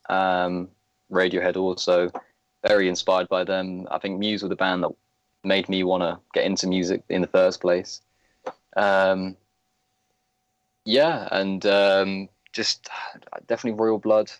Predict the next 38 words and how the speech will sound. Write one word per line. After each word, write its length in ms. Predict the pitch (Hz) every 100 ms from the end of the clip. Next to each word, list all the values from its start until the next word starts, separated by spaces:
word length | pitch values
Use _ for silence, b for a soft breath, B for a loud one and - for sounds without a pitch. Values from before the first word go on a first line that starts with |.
| -
That's 180 | -
another 220 | 107 104 101
band 300 | 98 98 98
of 80 |
ours. 440 | 98 95 98 95 -
Um, 300 | 92 92 92
there's 140 | 98 92
a, 80 | - -
another 240 | 113 120
band 220 | 120 110
called, 420 | - 117 110 104 - _ _ _ _ -
um, 420 | 90 90 85 85 - _ -
well, 220 | - -
they 140 | 98
shortened 380 | 98 123 110 -
their 100 | 95
band 260 | 87 92 90
name 340 | 87 87 87 -
I 100 | 92
D 140 | 90 87
K 180 | 90
How, 380 | 87 90 98 98 -
but 320 | 87 82 - _ _ _ _ -
the 60 |
long 220 | 95 92
name 240 | 90 87 87
is 160 | 85
I 100 | -
Don't 140 | 87 85
Know 100 | 85
How, 180 | 85 85
But 160 | 85
They 80 | -
Found 260 | - 95 98
Me. 160 | 127 - b b b b -
Um, 460 | 95 95 92 92 90
pretty 180 | - 185
much 340 | 202 - -